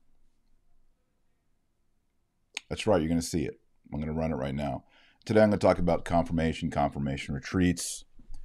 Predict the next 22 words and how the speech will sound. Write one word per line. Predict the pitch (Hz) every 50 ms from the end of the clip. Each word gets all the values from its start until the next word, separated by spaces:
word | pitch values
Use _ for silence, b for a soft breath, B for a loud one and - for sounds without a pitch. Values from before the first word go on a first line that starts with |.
| - - - - _ - -
and, | - 76 80 78 78 80 78
uh, | 78 78 76
the | 76 85
need | 80 80 82 82 80 80
for | 82 - 82 76
tradition | 69 - 67 67 69 87 92 90 - - 87 82 82 80 73 - - - - - - -
with | - 69 - -
regard | 76 76 82 82 85 85
to | 85
that. | 90 90 87 85
I'm | - - _ _ _ _ -
just | - -
gonna | 139 131 127
run | 127 120
the | 120
clip. | - - - 135 143 151 - -
This | 98 87 101 101 - -
is | 110 101 90 -
Sacred | - - - - 107 110 110 - - 110 104 98 92 - - -
Heart | 104 104 101 92 - - - -
Catholic | - - 104 104 - - - - -
Church. | - - - 104 101 98 - - - - - -